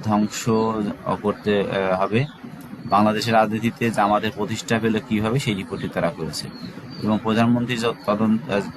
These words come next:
তদন্তে জাতিসংঘের সহায়তা চান, সেই রিপোর্টটি তারা করেছে।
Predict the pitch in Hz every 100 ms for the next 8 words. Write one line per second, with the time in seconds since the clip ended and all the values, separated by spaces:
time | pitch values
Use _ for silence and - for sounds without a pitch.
0 | - - - 104 117 120 110 107 117 113
1 | 117 110 104 110 120 135 - - 104 104
2 | 98 98 107 95 98 92 101 123